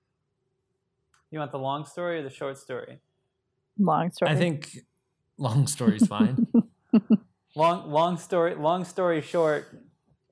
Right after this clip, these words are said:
Speaker 1: everyone, Chris Chavez has really dropped the
Speaker 3: <laughs>
Speaker 1: fucking ball.
Speaker 3: Yeah, go on, go on to Twitter, go on to Instagram. Uh,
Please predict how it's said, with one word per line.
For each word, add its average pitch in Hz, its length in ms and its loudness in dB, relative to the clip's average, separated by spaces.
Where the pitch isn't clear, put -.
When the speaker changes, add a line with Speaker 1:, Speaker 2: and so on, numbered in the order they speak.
Speaker 1:
everyone, 135 600 -4
Chris 170 180 -2
Chavez 147 340 2
has - 140 -2
really 330 300 2
dropped 139 240 2
the 123 80 -8
Speaker 3:
<laughs> - 220 -14
Speaker 1:
fucking 170 400 0
ball. 139 540 2
Speaker 3:
Yeah, 131 300 2
go 185 380 2
on, 208 440 0
go 190 200 2
on 202 160 2
to 180 100 -6
Twitter, 185 800 -2
go 135 140 4
on 110 180 0
to 107 100 -6
Instagram. 135 1040 0
Uh, 110 320 0